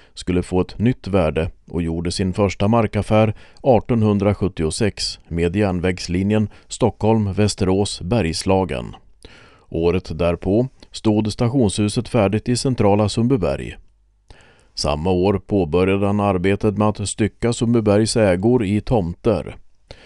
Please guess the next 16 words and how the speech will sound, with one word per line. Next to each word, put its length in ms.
Från 320
november 640
artonhundrasjuttiosju 1120
till 360
januari 580
artonhundrasjuttioåtta 1300
såldes 500
över 280
fyrtio 440
tomter 520
på 140
mellan 380
fyrahundrafyrtio 1000
och 380
åttahundraåttio 760
kvadratmeter. 1120